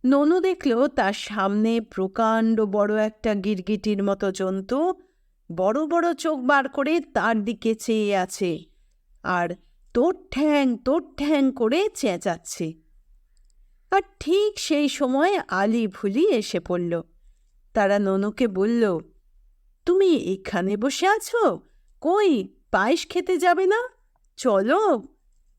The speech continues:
সে বলল, "না ভাই, আমার বড় ঘুম পাচ্ছে,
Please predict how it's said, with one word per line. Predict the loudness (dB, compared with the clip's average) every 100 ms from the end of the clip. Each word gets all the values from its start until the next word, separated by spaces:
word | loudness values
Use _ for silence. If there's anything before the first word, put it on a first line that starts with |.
| _ _
সে | -14 -4 -2 -2
বলল, | -2 0 2 2 0 -8 _ _ _ _ 0
"না | 2 4 2
ভাই, | 0 2 2 2 0 -4 _ _ -2
আমার | 0 2 0
বড় | 2 0 2 0 -2
ঘুম | -2 0 2
পাচ্ছে, | 2 0 -2 -6 -6